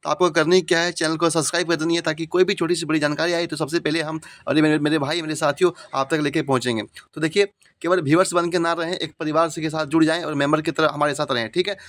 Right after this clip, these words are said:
चलिए बता दें कि झारखंड सीजीएल एसएससी की परीक्षा, जैसे कि आप सभी जानते हैं कि कल हुई और कल जो है सफलतापूर्वक से परीक्षा नहीं हुई, क्योंकि बात जो है वो साजिश रचने वाले की थी और वो चौबीस घंटा से पहले ही धीरे-धीरे सब कुछ रिवील हो रहा है। देखिए,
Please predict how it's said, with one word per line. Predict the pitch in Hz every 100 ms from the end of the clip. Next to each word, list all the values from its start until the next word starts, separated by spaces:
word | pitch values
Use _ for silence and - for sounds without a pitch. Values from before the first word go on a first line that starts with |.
| - -
चलिए | 185 208
बता | 180 175
दें | 175
कि | 185 180
झारखंड | 147 151 190
सीजीएल | 165 156 175
एसएससी | 151 156 180
की | 175
परीक्षा, | 165 151
जैसे | 165 160 165
कि |
आप | 160
सभी | - 165
जानते | 160 147 165
हैं |
कि | 165
कल | 147 151
हुई | 160 180 - - -
और | 143
कल | 135 170 180
जो | 165
है | 170
सफलतापूर्वक | - 160 160 175 165 165 151
से | -
परीक्षा | 156 135
नहीं | 139 127
हुई, | 110
क्योंकि | 107 - - 170 208 - - - -
बात | 117 151 196
जो | 170
है | 190 185 190
वो | 165 196
साजिश | 185 151 143 175
रचने | 165 147
वाले | 160 156
की | 165 180
थी | 180 190 - -
और | 156
वो | 160 175 170 -
चौबीस | 160 180 170
घंटा | 160 165 170
से | 170
पहले | 160 175 190
ही | 180 170
धीरे-धीरे | 143 165 165
सब | 156 170 156
कुछ | 170 151
रिवील | 135 139 139
हो | 123
रहा | 107
है। | 104 - - -
देखिए, | 147 127